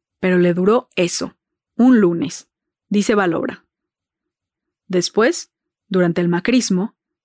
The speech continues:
protagonizó toda una resistencia que finalmente le dio más proyección en términos políticos,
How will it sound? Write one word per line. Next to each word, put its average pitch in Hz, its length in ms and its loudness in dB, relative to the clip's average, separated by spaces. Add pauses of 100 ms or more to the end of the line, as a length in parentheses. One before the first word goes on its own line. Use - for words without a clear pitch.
protagonizó 185 680 0
toda 247 320 0
una 262 200 6
resistencia 180 760 -4
que - 140 -8
finalmente 196 800 0 (400)
le 196 120 0
dio 202 160 2
más 233 260 2
proyección 240 680 0
en 190 120 0
términos 196 400 0
políticos, - 640 -6